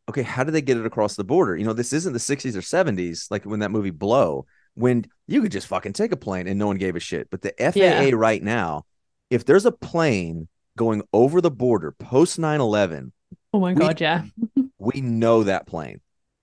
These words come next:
Speaker 1: Like, we
Speaker 2: Yeah.
Speaker 1: know what that plane is. Now, if that
Speaker 2: It's
Speaker 1: plane
Speaker 2: identified, yeah.
Speaker 1: if that plane has C I A clearance, if it's a government one, if it flies only over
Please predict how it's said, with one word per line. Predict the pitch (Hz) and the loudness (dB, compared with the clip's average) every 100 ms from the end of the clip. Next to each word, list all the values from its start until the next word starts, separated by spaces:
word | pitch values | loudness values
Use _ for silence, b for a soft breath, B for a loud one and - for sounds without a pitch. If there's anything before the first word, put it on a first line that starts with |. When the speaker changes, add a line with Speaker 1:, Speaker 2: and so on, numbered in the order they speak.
| _ - | _ -12
Speaker 1:
Like, | 92 | -6
we | 98 117 | 2 2
Speaker 2:
Yeah. | 110 | 4
Speaker 1:
know | |
what | 113 113 | 2 2
that | 95 | 0
plane | - 92 | -2 -6
is. | 82 67 | -6 -8
Now, | 98 | -6
if | 95 | -2
that | 104 240 | -2 0
Speaker 2:
It's | |
Speaker 1:
plane | 117 120 | 2 2
Speaker 2:
identified, | 190 196 190 190 185 185 185 185 | 2 0 0 0 0 0 0 -2
yeah. | 196 196 180 - | -4 -6 -4 -6
Speaker 1:
if | - | -2
that | - - | -2 -2
plane | 110 104 | -4 -2
has | 101 95 | -2 -2
C | - 98 95 | -4 -4 -2
I | 92 | 0
A | 95 | -2
clearance, | - 113 113 104 | -4 -4 -4 -6
if | 87 | -10
it's | 92 | -12
a | 90 | -2
government | 107 117 113 95 | 0 2 0 -2
one, | 95 92 92 | -4 -4 -4
if | 104 107 | -6 -6
it | - | -8
flies | 104 101 101 95 - | -2 0 0 -2 0
only | 107 120 120 120 - | 0 2 2 0 4
over | 120 156 135 98 95 123 | 6 6 6 2 0 -2